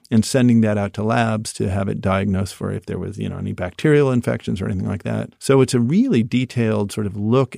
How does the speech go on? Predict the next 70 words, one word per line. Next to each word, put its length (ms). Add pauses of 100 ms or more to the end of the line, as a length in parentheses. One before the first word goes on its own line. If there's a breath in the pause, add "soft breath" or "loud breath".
at 340
what 160
may 260
have 100
been 160
the 80
cause 320
of 120
death, 300
and 160
then 200
we 120
report 460
all 260
of 80
that 240
out 400
on 160
a 60
weekly 400
meeting 600
with 220
all 320
of 100
five 300
of 60
the 80
facilities 580
gathered 460
together, 340
all 80
the 140
animal 260
staffs, 540
to 100
talk 300
about, 400
just 180
in 160
the 120
same 220
way 120
hospitals 480
do 180
grand 380
rounds 320
or 60
something, 300
right? 240
You 100
talk 300
about 200
the 80
case, 360
you 60
talk 300
about 160
how 140
it 60
was 140
treated, 380
you 80
talk 320
about 160
what 80
the 80
cause 320
of 100
death 300
was, 340